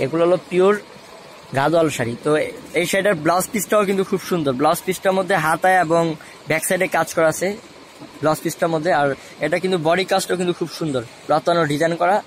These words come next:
আর এই যে এটা যে নিচে যে ইয়াটা থাকবে, এটা হলো এই ডিজাইনটা দেখেন, খুব সুন্দর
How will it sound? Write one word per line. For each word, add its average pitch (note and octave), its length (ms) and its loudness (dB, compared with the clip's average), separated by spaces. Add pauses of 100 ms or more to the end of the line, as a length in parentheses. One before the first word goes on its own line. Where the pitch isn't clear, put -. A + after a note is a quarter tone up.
(340)
আর C#3 140 0
এই C#3 80 -12
যে D#3+ 80 -2 (600)
এটা D#3 180 -8
যে F3 120 -2
নিচে E3+ 220 -6
যে E3 60 -8 (400)
ইয়াটা F#3 200 -2 (100)
থাকবে, F3 220 -6 (120)
এটা E3+ 120 -8
হলো E3 100 -2 (100)
এই F3 120 -2
ডিজাইনটা D3 360 -6
দেখেন, C#3 180 -10 (120)
খুব D#3 120 -12 (100)
সুন্দর D#3+ 240 -6